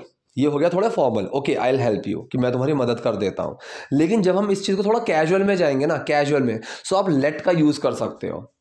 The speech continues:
ठीक है? कि जैसे मान लीजिए, अ, आपका कोई दोस्त है, उससे तो हम फॉर्मल होते ही नहीं है, कैजुअल होते हैं, ठीक है? अब हम दोस्त बैठे हुए हैं, कोल्ड ड्रिंक की बोतल रखी हुई है, अब मैं बोला कि, "मैं खोल देता हूँ, रुक जा,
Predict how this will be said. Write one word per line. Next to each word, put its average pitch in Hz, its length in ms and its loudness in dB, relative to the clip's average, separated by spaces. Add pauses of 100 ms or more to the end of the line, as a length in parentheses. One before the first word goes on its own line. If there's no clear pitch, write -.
ठीक 156 160 -2
है? 160 180 -2 (280)
कि 160 60 4
जैसे 151 240 2
मान 147 240 2
लीजिए, 156 260 2
अ, - 1120 -10 (640)
आपका 139 220 0
कोई 170 120 2
दोस्त 147 340 2
है, 85 220 -6 (100)
उससे 123 220 -4
तो 160 80 0
हम 165 280 -2 (240)
फॉर्मल 147 260 2
होते 139 220 2
ही 160 60 2
नहीं 156 120 0
है, 156 80 0
कैजुअल 139 380 2
होते 135 220 0
हैं, 135 240 -4 (260)
ठीक 131 180 -2
है? 147 200 0 (300)
अब 165 120 0
हम 156 260 2
दोस्त 156 220 2
बैठे 147 280 2
हुए 156 140 2
हैं, 165 200 0
कोल्ड 147 220 2
ड्रिंक 156 180 0
की 175 60 2
बोतल 143 340 2
रखी 127 220 0
हुई 104 180 2
है, 110 200 -4 (340)
अब 147 60 2
मैं 160 240 2
बोला 175 140 4
कि, 208 100 2
"मैं 180 240 2
खोल 143 180 2
देता 123 180 2
हूँ, 156 100 2
रुक 117 100 0
जा, 95 260 -6